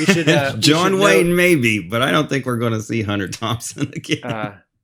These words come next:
Speaker 1: I, I'd, I'd like to give some, uh, credit to, uh, Brandon Giroir for, uh, I don't think I would have quite figured out who both of those characters were. I would have figured out who one of them was.
Speaker 2: Yeah.
Speaker 1: Uh, but when we did our, um,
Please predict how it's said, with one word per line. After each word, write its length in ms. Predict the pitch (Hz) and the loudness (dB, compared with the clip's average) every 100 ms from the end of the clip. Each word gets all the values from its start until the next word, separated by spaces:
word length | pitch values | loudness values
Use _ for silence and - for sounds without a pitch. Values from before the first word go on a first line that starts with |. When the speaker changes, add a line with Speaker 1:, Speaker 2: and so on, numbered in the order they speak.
| _ | _
Speaker 1:
I, 280 | - 131 139 | -12 -10 -8
I'd, 260 | 139 113 143 | -10 -10 -8
I'd 200 | 139 127 | -6 -4
like 180 | 147 147 | -4 -6
to 80 | |
give 240 | 127 135 123 | -8 -8 -8
some, 340 | 123 113 107 | -12 -12 -12
uh, 240 | 110 107 101 | -10 -10 -12
credit 520 | - 127 117 113 - | -10 -8 -6 -8 -12
to, 360 | - 117 107 98 | -16 -14 -14 -16
uh, 220 | 110 95 87 - _ | -14 -14 -16 -20 _
Brandon 340 | 123 117 107 101 | -12 -12 -12 -14
Giroir 640 | 107 110 104 101 98 95 | -14 -12 -12 -10 -12 -14
for, 680 | _ - 107 101 98 98 _ _ - | _ -14 -12 -10 -10 -12 _ _ -18
uh, 240 | 117 101 - | -14 -14 -6
I 100 | 156 | -2
don't 200 | 196 180 | -2 -2
think 160 | 165 147 | -4 -2
I 100 | 131 | -2
would 160 | 127 | -4
have 120 | 123 | -8
quite 320 | - 139 131 127 | -10 -8 -8 -8
figured 340 | 135 127 120 | -10 -8 -6
out 280 | 120 120 117 | -6 -8 -10
who 420 | 123 117 113 - _ _ _ _ _ - | -12 -10 -12 -14 _ _ _ _ _ -14
both 300 | 131 160 170 | -6 -6 -4
of 80 | 180 | -6
those 200 | 196 196 | -6 -6
characters 520 | 185 175 180 185 170 | -6 -6 -6 -10 -10
were. 480 | 180 185 185 175 _ 120 | -8 -6 -8 -12 _ -8
I 80 | |
would 120 | 123 135 | -6 -6
have 80 | - | -6
figured 240 | 131 127 | -6 -6
out 180 | 110 - | -6 -10
who 140 | 110 | -14
one 240 | 92 107 107 | -14 -14 -12
of 60 | |
them 120 | 98 | -14
was. 400 | 92 95 90 - - _ _ 107 | -16 -16 -18 -20 -20 _ _ -6
Speaker 2:
Yeah. 180 | 95 82 | -6 -6
Speaker 1:
Uh, 260 | 117 101 92 | -8 -10 -12
but 180 | - 113 | -12 -10
when 160 | 127 120 | -10 -8
we 120 | 123 | -8
did 220 | 135 131 | -6 -6
our, 280 | 120 113 104 | -6 -6 -8
um, 360 | 104 101 95 | -10 -14 -16